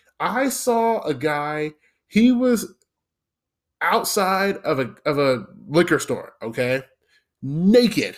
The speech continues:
washing his car. Just, just,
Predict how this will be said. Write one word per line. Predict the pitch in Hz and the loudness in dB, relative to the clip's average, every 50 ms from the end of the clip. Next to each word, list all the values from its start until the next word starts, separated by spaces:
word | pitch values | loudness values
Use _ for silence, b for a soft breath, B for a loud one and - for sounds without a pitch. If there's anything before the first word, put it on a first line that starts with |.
| - _ _ _ _ _ _ _ _ _ _ - | -16 _ _ _ _ _ _ _ _ _ _ -20
washing | 113 110 135 156 160 190 - 185 165 151 | -10 -6 -2 0 0 0 2 2 0 0
his | 156 139 | 0 -2
car. | - - 139 - - - - - _ _ _ _ _ _ _ _ _ _ _ _ _ _ _ - | -2 -6 -8 -10 -10 -14 -20 -20 _ _ _ _ _ _ _ _ _ _ _ _ _ _ _ -10
Just, | 175 175 - - _ _ - | -8 -8 -8 -12 _ _ -2
just, | 220 247 - | -2 -2 -2